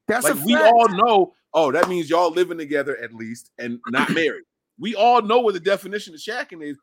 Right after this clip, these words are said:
Speaker 1: Right.
Speaker 2: where it come from. We thought it was biblical. That's how ingrained in us
Speaker 1: You,
Speaker 2: it is.
Speaker 1: that's,
Speaker 2: We
Speaker 1: that's
Speaker 2: thought it
Speaker 1: good
Speaker 2: was
Speaker 1: point.
Speaker 2: biblical.
Speaker 1: Good point. Anyway, my point was,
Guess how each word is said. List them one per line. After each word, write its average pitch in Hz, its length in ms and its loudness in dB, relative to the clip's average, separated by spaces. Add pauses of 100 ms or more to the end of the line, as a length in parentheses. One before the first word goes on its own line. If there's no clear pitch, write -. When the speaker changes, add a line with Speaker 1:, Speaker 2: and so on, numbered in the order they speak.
Speaker 1:
Right. 185 140 -2
Speaker 2:
where 160 140 -6
it 151 120 -12
come 156 160 -8
from. 120 140 -12
We 123 100 -6
thought 165 200 0
it 135 60 -4
was 131 100 -10
biblical. 214 420 -8
That's 143 180 -8
how 202 240 0
ingrained 208 500 -6
in 180 120 -6
us 165 180 -16 (160)
Speaker 1:
You, 170 280 0
Speaker 2:
it 233 80 4
is. 247 40 -2
Speaker 1:
that's, 156 160 0
Speaker 2:
We - 100 -4
Speaker 1:
that's 175 120 -4
Speaker 2:
thought 170 120 0
it - 20 -2
Speaker 1:
good 185 80 2
Speaker 2:
was 185 100 -6
Speaker 1:
point. 247 120 0
Speaker 2:
biblical. 277 160 -8 (280)
Speaker 1:
Good 113 120 -6
point. 147 200 -6 (160)
Anyway, 214 380 2
my 160 220 0
point 269 300 -2
was, 175 500 0